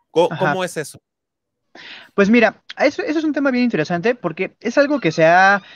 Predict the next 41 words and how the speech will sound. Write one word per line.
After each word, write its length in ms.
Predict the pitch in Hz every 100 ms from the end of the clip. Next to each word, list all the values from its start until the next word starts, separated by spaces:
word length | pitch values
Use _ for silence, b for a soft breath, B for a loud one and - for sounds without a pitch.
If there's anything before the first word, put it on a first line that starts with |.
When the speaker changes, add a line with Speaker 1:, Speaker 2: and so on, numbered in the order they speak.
| B
Speaker 2:
dicho 260 | 165 165 208
desde 260 | 165 143 160
hace, 200 | 190 - -
desde 180 | 165 151
que 80 | 156
yo 100 | 185
soy 120 | 196
niño 340 | 185 180 214 339 _ B B B
y 280 | 196 165 180
es 140 | 180
algo 140 | 190 180
que 80 | 151
yo 80 |
siempre 240 | 156 170 170
comento, 340 | 214 262 170
¿no? 100 | 208
O 40 | 214
sea, 120 | 196
que 120 | 185
no 140 | 190
es 120 | 233 -
que 120 | 220
uno 340 | 202 208 220 -
actúe, 640 | 147 - - 196 185 156 - - - -
no 100 | 180
es 80 |
que 80 | -
uno 160 | 185 185
actúe 500 | 165 - 180 175 147
con, 360 | - 135 123 113 _ B B B _
con, 320 | - 123 120 -
con 160 | - 139
la 100 | 147
voz 320 | 208 214 - 151
y 100 | 143
ya, 220 | 175 170 -
únicamente, 640 | 165 160 147 160 160 127 -
¿no? 180 | 143 226
O 40 |
sea, 100 | 175
uno, 180 | 185